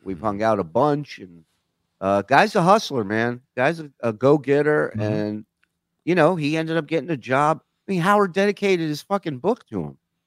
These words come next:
Speaker 1: 'cause of how hard he worked, 'cause, uh, uh, the, the hours he was there,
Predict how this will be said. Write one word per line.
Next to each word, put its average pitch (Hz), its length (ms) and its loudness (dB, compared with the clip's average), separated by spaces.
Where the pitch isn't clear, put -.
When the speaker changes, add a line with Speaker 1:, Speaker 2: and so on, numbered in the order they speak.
Speaker 1:
'cause 135 120 0
of 131 80 2
how 147 220 6
hard 147 280 6
he 131 120 -6
worked, 123 480 0
'cause, 101 180 -4
uh, 98 280 -4
uh, 92 120 -6
the, 92 200 -4
the 85 160 -6
hours 139 400 4
he 127 120 -6
was 117 280 -4
there, 110 280 0